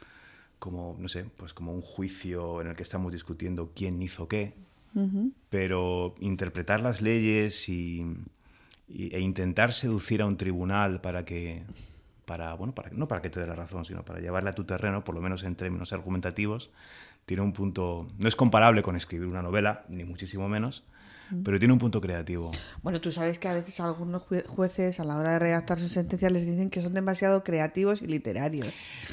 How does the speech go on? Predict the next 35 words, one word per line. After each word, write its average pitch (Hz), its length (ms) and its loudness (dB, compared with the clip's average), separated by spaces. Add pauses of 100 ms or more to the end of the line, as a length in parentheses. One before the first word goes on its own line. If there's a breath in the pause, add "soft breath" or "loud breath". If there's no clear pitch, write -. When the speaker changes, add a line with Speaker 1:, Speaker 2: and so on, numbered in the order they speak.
Speaker 1:
Bueno, 120 520 10
Speaker 2:
No 208 120 12
Speaker 1:
pero 117 180 12
Speaker 2:
sé - 60 8
si 254 60 12
en 233 180 12
derecho 214 320 12
administrativo 196 760 6
cabe 180 300 8
eso, 311 240 8
pero 165 160 8
bueno, 165 180 12
Speaker 1:
A - 20 12
mí - 20 12
Speaker 2:
me 175 60 12
Speaker 1:
me, 165 60 12
Speaker 2:
estás 151 220 12
Speaker 1:
a 214 40 12
mí 220 60 12
me, 247 60 12
Speaker 2:
convenciendo, 214 480 12
Speaker 1:
a 107 100 10
mí 107 60 10
Speaker 2:
¿eh? 120 40 10
Speaker 1:
me 160 100 8
encantaría. 104 920 8
Yo, 120 360 6
me 107 80 2
encantaría 101 380 0
utilizar 139 360 -2
las 107 120 0
metáforas 92 560 -2
en 90 80 -2
una, 92 520 -4
en, 92 180 -2